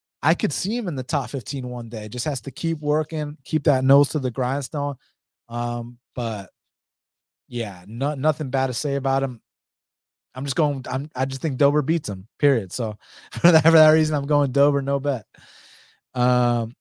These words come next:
next up in the two hundred five pound division, y'all do me a huge favor. We're reaching the hour mark. Smash that like button for me. And if you're not subscribed,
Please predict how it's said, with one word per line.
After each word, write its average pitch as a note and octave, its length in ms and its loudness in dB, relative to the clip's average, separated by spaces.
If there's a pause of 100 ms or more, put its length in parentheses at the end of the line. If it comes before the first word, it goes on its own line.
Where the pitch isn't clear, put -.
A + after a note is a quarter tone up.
(200)
next F3 360 2
up E3+ 320 8
in C3+ 200 4
the B2 80 0
two E3 220 2
hundred D3+ 240 2
five C#3 240 0
pound C3+ 220 -4
division, A#2 340 -8
y'all C#3+ 140 -4
do F3+ 120 -6
me E3+ 120 -8
a D3 40 -8
huge C#3+ 220 -6
favor. B2 320 -4
We're A2 80 -8
reaching B2+ 300 -8
the A#2 80 -10
hour B2+ 340 0
mark. C3 320 0 (460)
Smash A3+ 380 0
that F#3+ 160 4
like C3+ 240 2
button D3+ 180 0
for D3+ 240 -2
me. D3+ 280 -2
And C#3 120 -2
if D3 100 -2
you're E3+ 80 -2
not F3+ 180 2
subscribed, C3+ 600 0